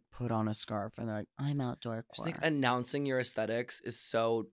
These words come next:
Speaker 2: it defeats the purpose of the aesthetic.
Speaker 1: I agree.
Speaker 2: Like, sh-, high-waisted pants, out.
Speaker 1: <gasps> I wore high pa-, waisted pants last night. They were so cute.
Speaker 2: Uh, good thing I wasn't there, honey.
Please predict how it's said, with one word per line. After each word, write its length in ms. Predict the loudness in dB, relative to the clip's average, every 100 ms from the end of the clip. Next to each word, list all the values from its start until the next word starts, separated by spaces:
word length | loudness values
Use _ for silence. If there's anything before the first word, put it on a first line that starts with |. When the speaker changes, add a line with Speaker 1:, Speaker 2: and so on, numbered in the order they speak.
| _ _
Speaker 2:
it 120 | -4 -2
defeats 380 | -2 -2 -2
the 80 | -2
purpose 500 | -2 -2 0 0 0 -4 0
of 300 | 2 2 0
the 140 | -2
aesthetic. 540 | -2 -2 -4 -4 -10 -16 _ 2
Speaker 1:
I 80 | 2
agree. 280 | 4 2 2 -2 _ _ _ _ _ _ _ _ _ _
Speaker 2:
Like, 220 | -2 -2 -4
sh-, 380 | -6 -6 -8 -12 _ _ _ -12
high-waisted 560 | 2 4 4 2 0 -2
pants, 460 | 0 0 0 -6 -10 -2
out. 380 | 0 0 -4 -12 0 4
Speaker 1:
<gasps> 260 | 4 2 _
I 100 | 10
wore 160 | 12 12
high 200 | 12 10
pa-, 180 | 6 2
waisted 320 | 2 2 2 -2
pants 300 | -2 -4 -4
last 180 | -6
night. 360 | -4 0 0 -2
They 100 | 0
were 100 | 4
so 560 | 4 4 6 8 8 6
cute. 420 | 2 0 2 2
Speaker 2:
Uh, 100 | 0
good 200 | -2 -2
thing 120 | -2
I 40 | -2
wasn't 260 | -2 -4 -2
there, 200 | -2 0
honey. 360 | 0 -2 -4